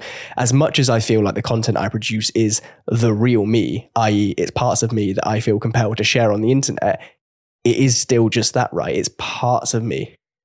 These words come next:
that I feel compelled to share on the internet. And I make no secret of the fact that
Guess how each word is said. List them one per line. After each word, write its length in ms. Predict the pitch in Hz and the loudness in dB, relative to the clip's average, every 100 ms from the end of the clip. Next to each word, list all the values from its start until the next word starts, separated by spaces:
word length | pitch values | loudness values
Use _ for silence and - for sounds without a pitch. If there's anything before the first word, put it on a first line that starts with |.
| - | -4
that 100 | - | 0
I 160 | 110 | 0
feel 260 | 110 117 107 | 0 0 2
compelled 400 | 117 110 117 110 | 0 0 0 -2
to 60 | 127 | -2
share 200 | - 107 | 0 0
on 100 | 107 | 0
the 100 | 113 | 2
internet. 360 | 127 - 104 - | 2 0 -2 0
And 280 | 113 110 - - - - | 0 0 -4 -10 -14 -2
I 80 | 120 | 2
make 340 | 120 123 - - | 2 2 -2 -2
no 360 | 117 107 104 | 2 2 2
secret 440 | 120 - 160 - - | 0 0 0 0 -2
of 80 | - | 0
the 100 | 120 | 0
fact 380 | 120 107 - | 0 0 -2
that 240 | - 110 | 0 0